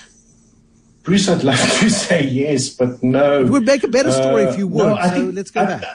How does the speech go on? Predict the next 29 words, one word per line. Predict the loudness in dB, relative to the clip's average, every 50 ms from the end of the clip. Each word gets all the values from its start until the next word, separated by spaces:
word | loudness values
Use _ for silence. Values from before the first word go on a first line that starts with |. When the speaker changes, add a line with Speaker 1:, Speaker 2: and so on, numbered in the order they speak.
| -14 -6 -4
Speaker 1:
I | -4
think | -2 -2 -2 -2 -2
I | -2 -2
could | 0 -2 -2 0
recognize | 0 0 0 0 0 0 2 2 0 0 0 0 -2 -4 -4
the | -8 -8 -6 -6
excess, | -8 -8 -8 -8 -8 -6 -6 -6 -8
but, | -8 -4 -2 -2 -2 -2 -6 -14 _ _ _ _ _ _ _ -8
you | -6 -4
know, | -4 -4 -4
in | -4 -6 -4
terms | -2 0 0 2 2 2 0 -2 -2
of, | -2 -4 -4 -4 -4 -6 -8 -10 -14 -14
I, | -8 -6 -4 -4 -4 -2
I | -2 -2 0
didn't | 0 0 0 2 2
want | 2 2 0 -2 -4
to, | -6 -8 -8
I, | -8 -4
initially | 0 0 0 2 0 0 0 0 0
I, | 0 -2 -4 -6 -8 -8
I | -4 0 2
had | 2 2 2 0 -2
no | -2 -2 -2
designs | 0 -2 -2 0 0 -2 0 0 0 0 0
of | -2 -2
being | 0 0 0 0
an | 0 -2 -2 -4 -6
economist. | -6 -6 -2 0 2 2 2 0 -2 -4 -6 -12 -14 _